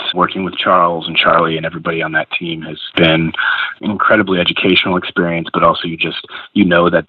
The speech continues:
they know what your group stands for and what you need to get done. They're very inclusive and involving you in, in negotiations and, and, you know, letting you kind of get your word in and into what you value in the marketplace.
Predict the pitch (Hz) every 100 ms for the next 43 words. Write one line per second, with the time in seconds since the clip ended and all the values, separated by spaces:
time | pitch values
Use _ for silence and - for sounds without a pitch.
0 | 87 92 92 95 90 87 85 101 87 87
1 | 85 - 90 82 80 85 85 85 82 69
2 | 87 87 85 85 80 90 87 87 82 85
3 | 90 87 85 82 - 98 85 - 85 87
4 | 85 85 - 92 90 87 90 90 85 85
5 | 85 85 90 90 85 82 - 120 117 113
6 | 98 92 85 90 123 90 95 117 110 113
7 | 110 101 92 85 95 92 87 87 92 92
8 | 85 82 87 87 87 90 90 92 82 82
9 | 87 87 82 80 80 82 95 - 107